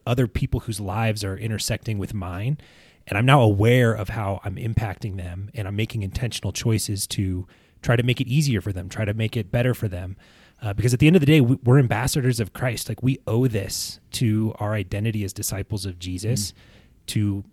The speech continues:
Speaker 1: practice etiquette, to think about others, to embrace responsibility in those aspects. Uh, so whether it's the toilet
Speaker 2: Mm-hmm.
Speaker 1: seat, you know, whether it's holding the door open for the ladies, uh, even things like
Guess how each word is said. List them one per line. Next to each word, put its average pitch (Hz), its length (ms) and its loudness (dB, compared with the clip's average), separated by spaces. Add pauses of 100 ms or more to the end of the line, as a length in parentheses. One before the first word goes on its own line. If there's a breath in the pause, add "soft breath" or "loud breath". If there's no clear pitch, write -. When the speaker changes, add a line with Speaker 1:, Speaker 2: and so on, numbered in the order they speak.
Speaker 1:
practice 127 420 0
etiquette, - 420 -8
to 113 100 -8
think - 240 -6
about 107 240 -2
others, 98 260 -4
to - 140 -6
embrace 98 460 -2
responsibility 101 800 -4
in 95 100 -6
those 90 180 -8
aspects. - 600 -12 (440 soft breath)
Uh, - 100 -10
so - 140 0
whether 151 160 10
it's - 120 4
the 151 80 4
toilet 131 320 8
Speaker 2:
Mm-hmm. - 0 -
Speaker 1:
seat, 131 360 4
you - 80 -4
know, 104 100 0
whether 107 240 0
it's - 180 -2
holding 120 260 -2
the 113 60 -2
door 110 340 0
open 107 240 -2
for 120 100 -2
the 107 100 -2
ladies, 107 540 0 (480 soft breath)
uh, 98 240 -2
even 143 260 0
things 113 220 0
like 98 180 -2